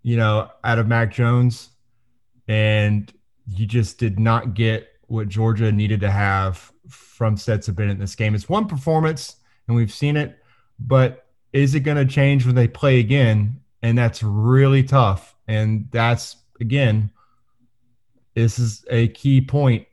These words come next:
for Kirby Smart as a head coach and, and Todd Monken and the coaching staff, because, I mean, once you make the decision, I mean, that's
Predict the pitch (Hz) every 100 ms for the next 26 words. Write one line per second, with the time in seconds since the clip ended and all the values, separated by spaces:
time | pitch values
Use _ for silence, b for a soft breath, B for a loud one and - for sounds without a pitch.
0 | _ _ 117 - 131 120 - 131 127 117
1 | 110 110 117 - 139 127 123 - - 110
2 | 120 117 113 120 123 117 120 113 123 127
3 | 127 113 127 135 131 110 - 98 101 95
4 | _ b b b b _ _ _ 110 113
5 | 117 110 110 - 113 110 107 110 _ 123
6 | 127 - 131 135 135 113 107 147 143 117
7 | 110 - _ _ 107 110 110 120 123 -
8 | -